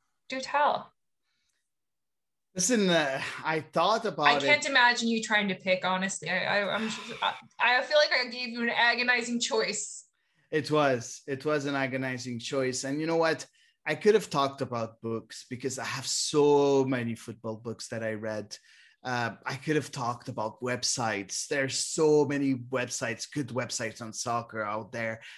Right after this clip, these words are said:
Speaker 2: I'm not gonna name even one, uh, just Culture Soccer, of course. But, <laughs> but yeah,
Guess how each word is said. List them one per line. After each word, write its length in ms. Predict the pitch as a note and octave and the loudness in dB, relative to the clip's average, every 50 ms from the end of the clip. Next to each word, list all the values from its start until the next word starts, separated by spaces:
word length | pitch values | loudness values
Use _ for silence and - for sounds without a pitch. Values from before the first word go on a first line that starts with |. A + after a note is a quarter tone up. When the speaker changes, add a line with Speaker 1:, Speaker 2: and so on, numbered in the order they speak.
| - - | -12 -6
Speaker 2:
I'm 60 | C#3+ | -2
not 160 | D3+ E3+ D#3+ | 0 0 0
gonna 180 | E3 D3+ D3 C3+ | 0 0 0 -2
name 360 | B2+ C3 C3+ C3+ C#3 C#3 C3+ | -2 -2 -2 -4 -4 -4 -4
even 420 | C3+ C#3+ C#3+ B2+ B2 A#2+ A2+ A2+ A#2 | -4 -6 -8 -6 -6 -6 -6 -6 -6
one, 440 | B2 C3 C3+ C3 C3 B2+ A#2+ G#2+ - _ _ _ _ _ _ _ | -4 -4 -2 -2 -2 -2 -4 -6 -8 _ _ _ _ _ _ _
uh, 100 | C3 B2+ A2+ - | -10 -10 -10 -10
just 240 | - C3 A#2+ - - | -10 -8 -8 -8 -8
Culture 300 | - A#2+ - - A2+ G2 | -8 -10 -10 -10 -10 -12
Soccer, 400 | - - B2 A2 A2 - - F#2+ | -10 -8 -8 -10 -10 -10 -14 -16
of 160 | F2+ - - | -16 -18 -18
course. 220 | - G#2 F2+ - - - - - - _ _ | -20 -20 -20 -20 -20 -20 -20 -20 -20 _ _
But, 200 | - D#3+ E3 - - | 0 2 2 0 0
<laughs> 1040 | - - G3 F3 C#3+ D3+ G#3+ G#3+ F#3+ - A3+ G3 F#3 - - C4+ D4 C#4+ D4 - D3 | 2 2 4 4 4 4 2 2 2 2 0 0 -2 -2 -6 -8 -8 -6 -8 -2 2
but 180 | F#3 F#3 G3 | 4 4 6
yeah, 380 | G#3 A3 A#3+ B3 G#3+ D3+ - | 6 6 6 6 4 2 0